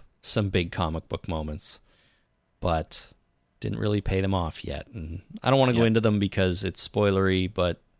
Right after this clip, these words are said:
Speaker 1: maybe that's something we'll talk about in a future podcast.
Speaker 2: Yeah. All right, next we have Andy in the U K. "When the last five ep-,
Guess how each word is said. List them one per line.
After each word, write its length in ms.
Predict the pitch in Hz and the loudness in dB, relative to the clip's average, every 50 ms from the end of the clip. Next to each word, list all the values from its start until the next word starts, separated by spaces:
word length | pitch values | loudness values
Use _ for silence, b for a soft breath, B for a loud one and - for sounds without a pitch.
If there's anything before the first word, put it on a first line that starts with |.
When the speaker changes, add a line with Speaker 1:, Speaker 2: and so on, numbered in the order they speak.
| - | -6
Speaker 1:
maybe 200 | - 101 98 98 | -4 -2 0 2
that's 220 | 95 95 95 - - | 2 2 0 0 -2
something 260 | 98 92 - 92 85 | -6 -6 -8 -8 -8
we'll 100 | 85 85 | -8 -6
talk 260 | - 85 80 82 - | -4 -2 -2 -2 -2
about 280 | 90 82 82 82 85 - B B B B B B B B B | -4 -4 -2 -4 -4 -8 B B B B B B B B B
in 80 | 101 90 | -6 -6
a 40 | 80 | -6
future 320 | - - 85 78 - - 80 | -4 -4 -6 -6 -6 -6 -6
podcast. 640 | - 82 76 73 - - - 73 76 - - - - _ _ _ _ _ - | -4 -4 -6 -6 -6 -8 -8 -8 -6 -6 -8 -8 -12 _ _ _ _ _ -16
Speaker 2:
Yeah. 280 | - 80 73 73 71 76 - _ _ b b b b b b b b b b b - | -16 -14 -14 -14 -16 -18 -18 _ _ b b b b b b b b b b b -4
All 60 | 110 | 0
right, 40 | 104 | 2
next 240 | 110 110 - - | 2 2 0 -2
we 80 | 135 120 | -4 0
have 300 | 104 120 117 113 110 117 | 2 4 4 4 4 2
Andy 460 | - 123 120 123 127 127 123 127 127 139 | 0 2 2 4 4 6 4 4 4 2
in 160 | 123 120 117 | 2 4 6
the 80 | 110 | 6
U 240 | 107 110 120 127 123 | 6 6 6 6 4
K. 540 | - - - 139 131 127 117 104 95 85 80 - - _ _ _ - | 2 0 2 4 4 6 4 4 4 2 -2 -6 -12 _ _ _ -6
"When 160 | 143 117 110 | -4 0 0
the 80 | 113 | 2
last 320 | 113 127 147 196 220 - - | 4 4 6 4 4 2 2
five 260 | - 190 165 156 147 | 4 4 4 6 4
ep-, 160 | 151 143 - | 2 2 2